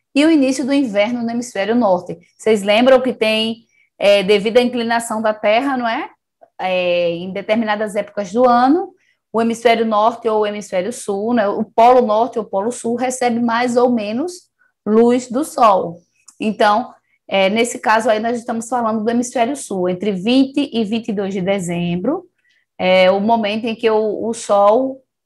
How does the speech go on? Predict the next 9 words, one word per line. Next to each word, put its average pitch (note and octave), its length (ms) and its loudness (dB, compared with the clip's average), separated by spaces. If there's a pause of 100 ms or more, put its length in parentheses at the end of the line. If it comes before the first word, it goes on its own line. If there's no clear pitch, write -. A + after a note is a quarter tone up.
(140)
é, F3+ 720 -4 (440)
em G#3 180 0
que A#3+ 160 2
a, A3 240 4
o A3+ 220 4
hemisfério A#3+ 440 2
sul C4+ 320 -4
recebe B3+ 520 0
mais B3 680 2